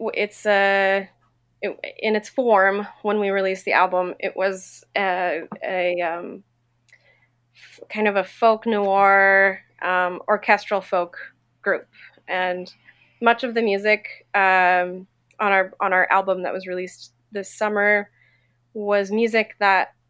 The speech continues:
I had written in the middle, in the thick of my divorce that was not released. Um, and then, and then released now, which, so it's, it's, it's a bit heavy. It's a bit,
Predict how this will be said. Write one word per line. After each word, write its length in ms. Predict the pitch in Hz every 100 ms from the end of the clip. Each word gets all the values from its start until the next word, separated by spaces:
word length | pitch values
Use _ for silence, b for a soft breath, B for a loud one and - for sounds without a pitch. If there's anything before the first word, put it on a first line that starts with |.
| _ _ _ -
I 180 | 202 214
had 260 | 214 208
written 640 | 196 - 196 190 190 185 185 _ _ _ _ _ _ _ _ _ _ _ _ -
in 640 | 196 202 196 202 202 190
the 80 | 190
middle, 460 | 202 202 202 202 196
in 160 | 208
the 80 | 208
thick 240 | 196 294 277
of 140 | 233
my 180 | 220 208
divorce 520 | 196 196 202 208 -
that 260 | 190 175 202
was 240 | 196 185
not 320 | 190 165 -
released. 540 | 170 170 208 - - - b b b b b _ _ -
Um, 480 | 196 185 170 175 185 _ _ _ _ _ _ -
and 180 | 202 202
then, 260 | 196 185 -
and 100 | 202
then 140 | 196 185
released 440 | 185 180 180 -
now, 220 | 185 156
which, 180 | 165 180
so 180 | - 320
it's, 140 | 339 -
it's, 180 | 277 - -
it's 160 | 285 392
a 60 |
bit 220 | 285 269
heavy. 460 | 214 190 202 233 262
It's 160 | 214 214
a 80 | 208
bit, 380 | 202 196 -